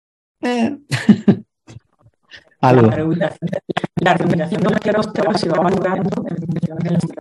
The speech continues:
Speaker 2: asistencia, demanda. No sé, no se escucha nada.
Speaker 1: Se entiende muy poco.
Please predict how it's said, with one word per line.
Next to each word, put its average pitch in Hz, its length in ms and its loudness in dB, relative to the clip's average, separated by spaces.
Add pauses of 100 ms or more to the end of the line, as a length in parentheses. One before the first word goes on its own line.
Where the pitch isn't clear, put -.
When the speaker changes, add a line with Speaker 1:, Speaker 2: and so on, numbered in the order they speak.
Speaker 2:
asistencia, 170 760 -6
demanda. 165 600 -2
No - 640 -16
sé, - 160 -8
no - 120 -4
se 185 100 -8
escucha 175 400 -8
nada. - 180 -8 (1500)
Speaker 1:
Se 120 160 0
entiende 107 460 4
muy 104 100 0
poco. 90 220 -2